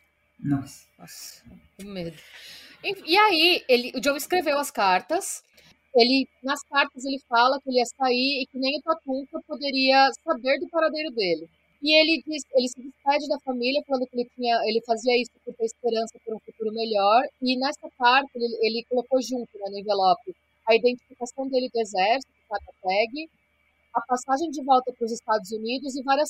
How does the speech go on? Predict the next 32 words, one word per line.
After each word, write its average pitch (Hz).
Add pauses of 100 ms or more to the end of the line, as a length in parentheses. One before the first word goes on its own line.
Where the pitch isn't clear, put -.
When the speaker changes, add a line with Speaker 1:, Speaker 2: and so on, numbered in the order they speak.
Speaker 2:
fotos 262
que -
ele 254
tinha 262 (100)
tirado 233 (460)
quando 233
ele 247
já 269
tava 262
na 254
floresta, 254
mas 196
ele 220
não 233
tava 220
ainda 214 (320)
na 247
expedição, 240
tá? 185
Ele 196
tava 233
ou 262
em 311
Manaus 262
ou 294
em 294
Barcelos, 185
eu 185
não 196
tenho 214
certeza 180
se 175